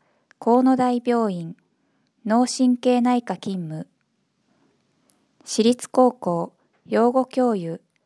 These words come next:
保健室勤務。全日本ノルディックウォーク公認指導員。家族は、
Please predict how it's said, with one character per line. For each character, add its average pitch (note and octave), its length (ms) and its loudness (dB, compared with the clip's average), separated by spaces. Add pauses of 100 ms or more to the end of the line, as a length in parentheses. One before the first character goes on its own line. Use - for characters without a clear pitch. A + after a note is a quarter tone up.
(240)
保 - 140 -14
健 B3+ 240 0
室 - 240 -12
勤 F3+ 340 -8
務。 E3 160 -10 (1700)
全 A#3+ 300 6
日 B3 160 6
本 A3+ 320 2 (360)
ノ G3 60 -6
ル A3+ 120 -2
デ C4 100 -4
ィ B3 40 -4
ッ B3+ 100 -14
ク B3+ 120 -2
ウ B3 60 4
ォ B3 180 4
ー A#3+ 40 -20
ク E3+ 280 -10 (100)
公 A3 200 0
認 A#3+ 280 2
指 A#3+ 120 -8
導 A3 300 -2
員。 E3 240 -10 (2000)
家 B3+ 140 0
族 A#3 280 0
は、 E3+ 300 -2